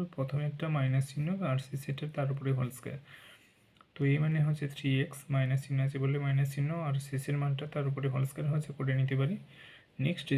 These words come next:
যাব দুই নম্বর যে অঙ্ক আছে, টেক্সট বইতে দুই নম্বর যে অঙ্ক আছে দেখো, পঁচিশ এম স্কয়ার মাইনাস সত্তর এম প্লাস ঊনপঞ্চাশ এন স্কয়ার।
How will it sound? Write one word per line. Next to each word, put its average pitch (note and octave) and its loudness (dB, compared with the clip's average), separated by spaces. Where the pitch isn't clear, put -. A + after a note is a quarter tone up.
যাব C#3 6
দুই C#3 2
নম্বর D3+ 2
যে C#3+ 2
অঙ্ক B2+ 0
আছে, D3 -4
টেক্সট C#3 -2
বইতে B2 -2
দুই C3+ 4
নম্বর D3+ 2
যে D3+ -6
অঙ্ক C3+ 2
আছে B2+ -2
দেখো, C3 -2
পঁচিশ C#3+ 4
এম C#3+ 6
স্কয়ার C3+ 2
মাইনাস C3 4
সত্তর C#3 0
এম D3+ 4
প্লাস C3 0
ঊনপঞ্চাশ C#3+ 0
এন B2 -2
স্কয়ার। C3 -6